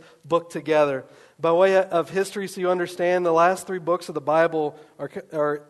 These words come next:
fall well in chronological order, though, though the Old Testament, last three books of the Old Testament, I should say, fall in, uh, chronological order, though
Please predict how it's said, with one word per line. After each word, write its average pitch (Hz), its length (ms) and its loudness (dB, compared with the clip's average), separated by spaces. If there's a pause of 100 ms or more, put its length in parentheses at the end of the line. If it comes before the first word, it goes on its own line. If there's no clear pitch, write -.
fall 196 440 0
well 175 300 2
in 160 180 -4
chronological 156 760 -2
order, 156 220 -2
though, 156 260 0 (400)
though 165 140 -2
the 175 140 -4
Old 160 200 -4
Testament, 151 380 -8 (180)
last 151 220 -2
three 160 100 -14
books 143 220 -10
of 139 40 -10
the 135 60 -6
Old 127 120 -10
Testament, 127 420 -10
I - 20 -20
should 117 80 -20
say, 123 220 -18 (580)
fall 156 240 -4
in, 151 120 -6
uh, 139 340 -4 (100)
chronological 151 880 -2
order, 143 460 -4
though 147 540 -4